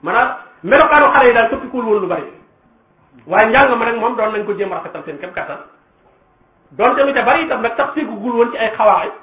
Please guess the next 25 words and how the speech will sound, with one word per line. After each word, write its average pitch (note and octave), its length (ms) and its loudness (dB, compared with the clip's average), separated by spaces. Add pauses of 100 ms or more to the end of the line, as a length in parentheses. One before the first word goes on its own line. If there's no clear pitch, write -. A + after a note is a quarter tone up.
(160)
ay F#3 140 -8
xale G3 240 -4
gën G3 140 -2
a, G3 40 0 (200)
gën G3+ 140 2
a G3 60 -2
neexal F#3+ 540 -4 (260)
wut - 240 -6
ab F#3 180 -8
daaj, F#3+ 400 2
wala - 180 -10
xaw F3+ 140 -6
di E3+ 80 -10
gën F#3 140 -6
a F3+ 40 -4
neexal F3+ 320 -8
seen F3 180 -10
baax G3+ 240 4 (380)
ak F#3+ 180 0
lañ G3 140 -2
jot F#3+ 180 -8
xam F#3 160 -8
ci G3+ 100 -12
ahkaamu D#3+ 400 -8
tajwid. A2+ 240 -14